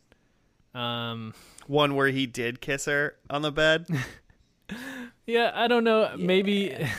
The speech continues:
Speaker 1: <laughs> maybe it is just, like, the teen John Connor thing that I'm not interested in.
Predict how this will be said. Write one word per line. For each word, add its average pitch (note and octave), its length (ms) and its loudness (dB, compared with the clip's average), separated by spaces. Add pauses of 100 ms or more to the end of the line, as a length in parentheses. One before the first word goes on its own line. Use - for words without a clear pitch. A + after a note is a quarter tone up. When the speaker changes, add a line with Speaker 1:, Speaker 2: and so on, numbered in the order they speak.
(360)
Speaker 1:
<laughs> F#3+ 420 -16
maybe G3+ 300 4
it G3 80 4
is E3+ 300 4
just, D3 260 -2
like, C3 220 0
the C3+ 80 -4
teen C3 500 -4
John A#2+ 320 -4
Connor A#2 400 -6
thing A2+ 340 -10
that A2+ 120 -6
I'm A2 140 -8
not G#2+ 200 -6
interested A2 420 -10
in. G#2+ 240 -12